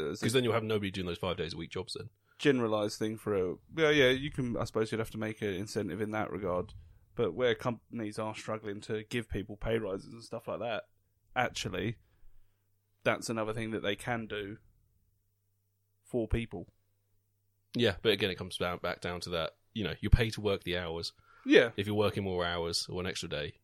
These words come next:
Speaker 2: you deserve to get paid more than, so.
Speaker 1: I mean, you're not working any less hours, though.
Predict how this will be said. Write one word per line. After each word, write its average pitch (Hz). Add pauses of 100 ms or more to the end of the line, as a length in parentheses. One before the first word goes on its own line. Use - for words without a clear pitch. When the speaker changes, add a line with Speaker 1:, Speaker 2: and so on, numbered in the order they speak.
(120)
Speaker 2:
you 92
deserve 87
to -
get -
paid 80
more 85
than, 90 (240)
so. -
Speaker 1:
I -
mean, 185
you're 180
not 165
working 131
any 113
less 113
hours, 120
though. 117